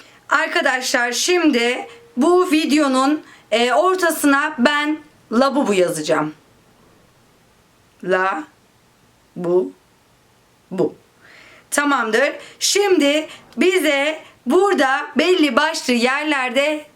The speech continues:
Labubu varmış arkadaşlar ve onlara bakacakmışız. Bakacağımız yerler çok enteresan. Şimdi birincisi ormandaki,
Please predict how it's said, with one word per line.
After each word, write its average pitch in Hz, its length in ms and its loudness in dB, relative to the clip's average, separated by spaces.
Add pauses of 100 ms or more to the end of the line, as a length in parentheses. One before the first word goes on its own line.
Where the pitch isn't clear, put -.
(120)
Labubu 269 400 2
varmış 339 360 0
arkadaşlar 320 680 0
ve 320 80 2
onlara 262 340 0
bakacakmışız. 208 680 -4
Bakacağımız 277 520 0
yerler 254 360 0
çok 254 240 -2
enteresan. 180 680 -2 (420)
Şimdi 320 320 0
birincisi 311 640 0
ormandaki, 254 1120 0